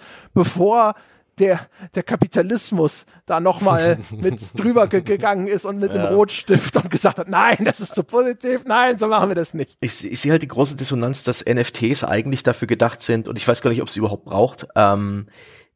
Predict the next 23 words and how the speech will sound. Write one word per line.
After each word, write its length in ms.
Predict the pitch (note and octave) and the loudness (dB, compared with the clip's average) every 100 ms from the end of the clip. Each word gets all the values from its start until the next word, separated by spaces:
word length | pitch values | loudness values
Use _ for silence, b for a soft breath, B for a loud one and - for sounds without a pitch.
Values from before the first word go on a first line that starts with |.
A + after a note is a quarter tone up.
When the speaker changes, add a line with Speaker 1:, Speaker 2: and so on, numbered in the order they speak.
| - | -2
Speaker 2:
digitale 460 | C#3 D#3+ B2+ B2 B2 | 2 2 2 0 0
Unikate 880 | B2 A2+ - G#2+ A2+ A2 G2+ G#2 - | 0 0 -2 -2 0 0 0 -2 -10
in 120 | - A#2+ | -6 -2
irgendeiner 260 | A2+ A2 | -2 -2
Form, 640 | G#2+ G#2+ G2+ G#2 G2+ G2 - | -4 -4 -4 -4 -4 -6 -4
äh, 280 | F#2 F#2+ - _ - | -2 -2 -6 _ -2
den 100 | A#2 | 0
Besitz 320 | G#2+ C#3+ C#3 | 2 0 0
von 180 | - B2 | 2 2
einem 200 | A2+ A2 | 2 2
digitalen 420 | A#2+ A2+ A2 A2 | 0 0 0 0
Unikat 480 | G2+ G#2 - G2 G2 | 0 -4 -2 -4 -4
zu, 300 | - - F#2+ | -8 -10 -8
und, 260 | - F#2+ - | -8 -10 -8
äh, 200 | D2+ - | -8 -6
zu, 240 | - F#2 | -8 -10
zu 380 | - G2+ F2+ C#2 - _ - | -8 -8 -8 -10 -16 _ -6
bestätigen 540 | A2+ G#2 G2+ - G2+ _ B B B B B | -2 0 -2 -4 -8 _ B B B B B
oder 220 | A2+ G#2+ | 2 2
zu, 220 | - - G2+ | 2 -2 -2
zu, 320 | - G2 F#2 | -2 -4 -2
zu 160 | - | 0
sichern. 340 | G2+ G#2 F#2 | 0 2 0